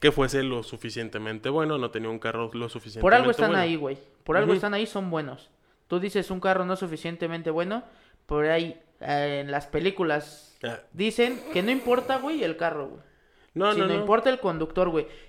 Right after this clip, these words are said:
Speaker 2: Y por muy chingón que seas, güey, si te dan un carro, tú lo vas a saber manejarlo, vas a mandar, saberlo conducir, güey. Aunque traigas el mejor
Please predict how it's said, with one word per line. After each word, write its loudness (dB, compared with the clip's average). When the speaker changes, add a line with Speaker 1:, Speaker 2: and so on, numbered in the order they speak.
Speaker 2:
Y -4
por 6
muy 0
chingón -2
que -4
seas, 0
güey, -4
si -6
te 2
dan 4
un -2
carro, 0
tú 0
lo 2
vas -2
a -6
saber 0
manejarlo, 0
vas 0
a 2
mandar, -2
saberlo 0
conducir, -2
güey. -2
Aunque 0
traigas 2
el 0
mejor 0